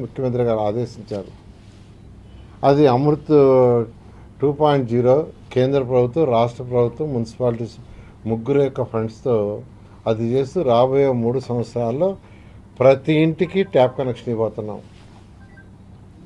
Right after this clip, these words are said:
ఈ అమృత స్కీము ఇప్పుడుది కాదు, గత ప్రభుత్వంలో ఎప్పుడో కేంద్ర ప్రభుత్వం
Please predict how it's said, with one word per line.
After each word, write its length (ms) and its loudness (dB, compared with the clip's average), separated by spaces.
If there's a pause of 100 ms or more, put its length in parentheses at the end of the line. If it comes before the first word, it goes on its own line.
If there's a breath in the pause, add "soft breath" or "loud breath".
(560 loud breath)
ఈ 20 4 (160)
అమృత 280 2 (140)
స్కీము 380 4 (720 loud breath)
ఇప్పుడుది 360 4
కాదు, 200 8 (720)
గత 120 4 (160)
ప్రభుత్వంలో 580 6
ఎప్పుడో 180 2 (120)
కేంద్ర 300 4
ప్రభుత్వం 360 2